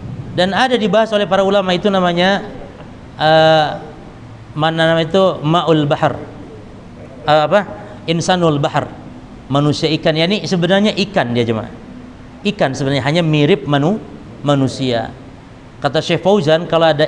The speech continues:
ikan yang mirip manusia itu, maka halal. Ya, bangkainya hidup, matinya halal. Taib. Termasuk, para jamaah, termasuk apa? Termasuk,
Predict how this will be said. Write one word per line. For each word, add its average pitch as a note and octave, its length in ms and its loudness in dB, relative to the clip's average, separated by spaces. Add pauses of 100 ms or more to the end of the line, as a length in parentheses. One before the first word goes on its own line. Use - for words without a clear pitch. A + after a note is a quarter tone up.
ikan F3 320 0
yang D3+ 160 2
mirip D#3+ 240 2
manusia D3 320 2
itu, C#3+ 240 0
maka F3+ 160 0
halal. F3+ 400 0 (640)
Ya, D3 160 -4
bangkainya E3+ 720 2
hidup, D#3 320 0
matinya D#3+ 400 0
halal. A#2+ 240 -6 (720)
Taib. C#3+ 320 0 (320)
Termasuk, D#3+ 560 2 (800)
para D3+ 160 0
jamaah, D3+ 240 0
termasuk D3+ 400 0
apa? G#3 160 2 (640)
Termasuk, E3+ 720 2